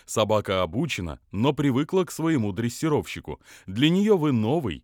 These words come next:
и непонятный пока человек. Чтобы собака восприняла вас хозяином, слушалась вас, любила и выполняла свою работу, требуется время и усилия. Нужно научиться управлять собакой,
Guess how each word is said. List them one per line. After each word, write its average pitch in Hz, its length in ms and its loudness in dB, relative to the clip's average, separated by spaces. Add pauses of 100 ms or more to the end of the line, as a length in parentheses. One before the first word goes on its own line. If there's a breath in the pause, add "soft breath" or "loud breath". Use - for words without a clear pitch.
(120)
и 123 80 2
непонятный 139 760 0
пока 135 280 -2
человек. 131 600 -4 (420)
Чтобы 107 300 0
собака 110 420 0
восприняла 120 600 2
вас 92 200 0
хозяином, 98 640 0 (160 soft breath)
слушалась 131 680 0
вас, 123 280 0 (160 soft breath)
любила 151 600 2
и - 200 -2
выполняла 127 640 2
свою 98 360 -2
работу, 87 500 -2 (160)
требуется 170 640 2
время 110 560 -2
и 82 100 -8
усилия. 87 640 -6 (800)
Нужно 110 380 0
научиться 113 560 -2
управлять 113 560 0
собакой, 90 520 -6